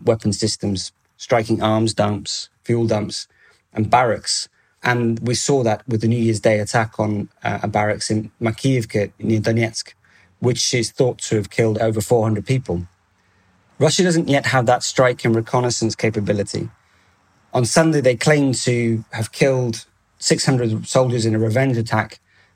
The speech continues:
on the town of Kramatorsk, but that claim isn't backed up with evidence. In the meantime, the Western military assistance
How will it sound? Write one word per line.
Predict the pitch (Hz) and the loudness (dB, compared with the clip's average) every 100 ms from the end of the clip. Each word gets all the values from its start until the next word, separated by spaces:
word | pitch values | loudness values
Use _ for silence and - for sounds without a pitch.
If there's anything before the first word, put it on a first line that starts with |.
| _ | _
on | 110 | -2
the | 110 | 0
town | - 123 120 | 2 2 2
of | 110 - | 0 -2
Kramatorsk, | - 117 110 - 135 113 - _ _ - - _ _ | -2 0 0 0 0 0 -6 _ _ -20 -20 _ _
but | 113 | 2
that | 139 - | 2 2
claim | - 156 147 139 - _ _ | 2 4 4 0 -4 _ _
isn't | 156 127 131 123 - _ _ | -2 0 0 -2 -10 _ _
backed | 127 - | 0 2
up | 127 | 0
with | 113 120 | 2 2
evidence. | 117 104 90 - - _ _ _ _ _ _ _ | 2 -2 -4 -8 -10 _ _ _ _ _ _ _
In | 156 147 | 0 2
the | |
meantime, | 151 165 - 139 131 | 4 2 2 2 2
the | 127 | 0
Western | 120 127 - 135 120 | 2 0 2 0 0
military | 120 110 113 | -2 -4 -4
assistance | 123 - 123 107 - | -2 -2 -4 -4 -6